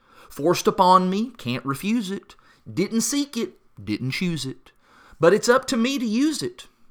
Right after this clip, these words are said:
I must suffer if I abuse it. Just a tiny little minute, but eternity is in it."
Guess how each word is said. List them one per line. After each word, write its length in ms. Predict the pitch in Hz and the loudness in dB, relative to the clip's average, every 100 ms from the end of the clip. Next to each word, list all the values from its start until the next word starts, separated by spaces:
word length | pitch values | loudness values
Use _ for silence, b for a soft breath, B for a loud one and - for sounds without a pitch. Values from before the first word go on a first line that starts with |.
| - | -14
I 120 | 101 | -8
must 280 | 120 131 - | -6 -2 0
suffer 420 | 190 190 175 127 | 0 0 0 -2
if 100 | 113 | 2
I 220 | 127 131 | 2 2
abuse 420 | 135 131 175 156 113 | 0 -4 -6 -8 -10
it. 240 | - - _ b b b | -12 -14 _ b b b
Just 240 | - 160 165 | 0 2 2
a 40 | |
tiny 440 | - 170 185 220 226 | 0 0 0 0 0
little 240 | 226 233 | 0 0
minute, 680 | 220 220 131 110 - - - _ _ _ _ _ - | 0 0 -2 -6 -8 -20 -20 _ _ _ _ _ -12
but 160 | 113 117 | -8 -8
eternity 1080 | 113 - 240 220 104 - - 71 - 117 139 _ _ _ 117 | -6 -2 0 0 -4 -8 -16 -16 -16 -18 -20 _ _ _ -6
is 240 | 117 117 | -4 -4
in 200 | 165 113 | -8 -10
it." 360 | 92 _ _ | -16 _ _